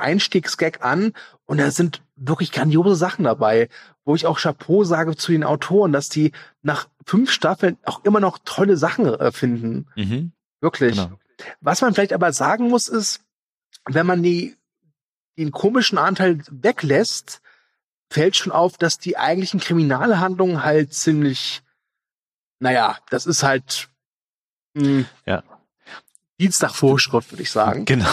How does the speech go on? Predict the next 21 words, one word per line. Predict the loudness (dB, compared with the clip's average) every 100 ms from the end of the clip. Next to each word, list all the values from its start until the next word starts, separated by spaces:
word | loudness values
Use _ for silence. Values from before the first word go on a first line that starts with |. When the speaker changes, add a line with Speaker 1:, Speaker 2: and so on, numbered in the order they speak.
| 0
Speaker 2:
genau. | 0 0
Da | 0
liegt | 0 0 2
halt, | 0 0 -6
äh, | -6 -2
null | 0 0
Fokus | 0 -2 0 0 0
drauf, | 0 2 0 -2
ne? | 0 0
Also | 2
man | 0 0
darf | 0
da | 0 0
halt | 0
irgendwie | -4 -4 -2
keine | 0 -2
Crime-Serie | -4 0 0 0 2 2 4
erwarten, | 2 2 2 0 -2 -2
wo |
dann | -2 -2
wirkliche, | -2 -2 -2